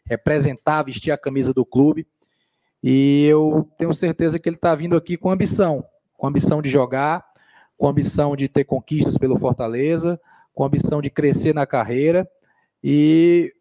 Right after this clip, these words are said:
o modelo de empréstimo que nós fizemos tem uma opção de compra lá na frente, né? Então, quem sabe o Wagner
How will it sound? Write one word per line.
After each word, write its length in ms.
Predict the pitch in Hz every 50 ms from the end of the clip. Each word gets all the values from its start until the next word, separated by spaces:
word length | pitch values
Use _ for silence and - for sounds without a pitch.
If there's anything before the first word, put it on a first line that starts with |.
| _ _ _ _ _ _ _ _ -
o 80 | 156
modelo 400 | 160 170 170 170 170 185 196 196
de 80 | 170 185
empréstimo 460 | 185 160 - 170 170 170 - - 165
que 100 | - 185
nós 220 | 170 170 165 165
fizemos 400 | - 202 180 165 190 202 220 208
tem 120 | - - 247
uma 120 | 247 247
opção 260 | 247 - - - 262
de 80 | 247 339
compra 320 | - - 233 214 208 214
lá 140 | 202 190 196
na 100 | 220 247
frente, 500 | 208 - 208 175 156 156 - - - - _ _ _ _ _ _ _ _ _ _ -
né? 200 | 123 135 170 185 175
Então, 160 | - - 165
quem 180 | 160 - 190 180
sabe 280 | - - 175 160 170
o 80 | 190 170
Wagner 520 | 147 151 147 156 170 175 185 170 147 -